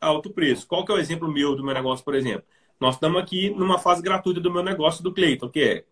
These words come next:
presença digital, conteúdo pra vocês. Qual que é a próxima parte? Parte. Você dá um e-mail pra gente pra baixar um livro meu, pra baixar uma coisa do, do Clayton, pra fazer qualquer coisa aí, que você dá um e-mail pra gente ou seu, ou seu telefone. Ainda tá na parte gratuita.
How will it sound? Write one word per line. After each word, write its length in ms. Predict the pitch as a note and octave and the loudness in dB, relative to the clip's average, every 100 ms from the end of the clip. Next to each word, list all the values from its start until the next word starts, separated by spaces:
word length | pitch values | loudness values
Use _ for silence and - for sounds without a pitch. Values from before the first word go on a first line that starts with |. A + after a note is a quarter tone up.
| _ | _
presença 300 | - A#2 A#2 | -4 -4 -4
digital, 520 | B2 C#3+ B2 A#2+ B2 - - | -6 0 6 6 6 0 -4
conteúdo 400 | D3+ D3 D#3 D3+ | 0 4 4 2
pra 120 | D3 | 0
vocês. 560 | D#3 E3+ D#3 G#2+ - - _ _ _ | 0 0 2 2 0 -14 _ _ _
Qual 140 | E3+ | 0
que 60 | F3 | 2
é 40 | |
a 60 | E3+ | 2
próxima 340 | D#3+ D#3 D3+ | 4 2 2
parte? 420 | C#3+ A#2+ F2+ - - | 2 2 2 -4 -6
Parte. 400 | - A#2 F#2 - - _ _ | 0 2 0 -6 -20 _ _
Você 220 | B2 A#2+ C#3+ | -4 0 6
dá 120 | D3+ | 6
um 40 | |
e-mail 300 | D#3 D3 D#3+ D#3+ | 6 4 2 2
pra 180 | D#3 | 0
gente 220 | B2+ C#3+ D#3+ | 2 -2 -2
pra 80 | |
baixar 280 | C#3 C#3 D3 | -2 -2 0
um 60 | C#3+ | 0
livro 260 | C#3 C3 | 0 -2
meu, 240 | B2 D#3 D#3+ | 0 0 -2
pra 180 | - B2 | 0 -2
baixar 160 | A#2 | -2
uma 140 | C3+ B2 | -8 -10
coisa 200 | C3 B2 | -12 -14
do, 260 | A#2+ G#2 | -14 -16
do 120 | G2+ G#2 | -18 -14
Clayton, 460 | C#3+ D#3+ D#3 B2+ A#2+ - - - | -4 -2 -2 -6 -16 -20 -16 -4
pra 440 | C3+ B2+ B2 A2+ - | 2 2 2 -2 -4
fazer 220 | B2+ B2 | -6 -4
qualquer 240 | B2+ C3 C3 | -4 -4 -4
coisa 240 | C#3 B2 | -2 0
aí, 80 | C3+ | -2
que 100 | C3+ | -4
você 180 | C#3+ D#3 | -6 -4
dá 160 | C#3 C#3 | 2 4
um 60 | D3 | 6
e-mail 200 | C#3 C3+ | 4 2
pra 140 | A#2+ | 2
gente 200 | C3+ C#3+ | 0 -2
ou 60 | D#3 | -4
seu, 140 | D#3+ - - | -6 -14 -16
ou 60 | - | -14
seu 100 | - | -16
telefone. 600 | C3 D3 - C3+ G#2+ - - | -12 -12 -4 -2 -2 -4 -8
Ainda 180 | A2 | -8
tá 100 | A#2+ | 0
na 100 | C3 | 0
parte 220 | C3+ C3+ C3+ | 2 -2 2
gratuita. 560 | D3+ D3+ B2 G#2+ - | 2 4 -2 -4 -8